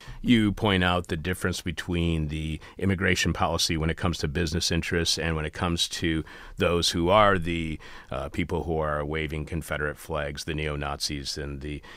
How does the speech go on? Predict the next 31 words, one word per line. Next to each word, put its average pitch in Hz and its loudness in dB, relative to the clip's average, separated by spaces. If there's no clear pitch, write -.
anti-vaxxers. 76 -2
You 92 2
write, 92 4
"It 104 4
is 110 10
true 95 6
that 87 2
the 92 0
guardrails 87 4
on 85 2
the 85 0
president's 82 0
order, 92 4
his 80 -4
immigration 82 -4
order, 80 2
serve 87 2
the 80 0
purposes 80 0
of 73 -2
U 78 -2
S 78 0
industries 76 -2
like 76 -4
agriculture 76 -2
and 80 -2
construction 80 -2
reliant 73 -2
on 71 -4
migrant 73 -2
labor. 80 0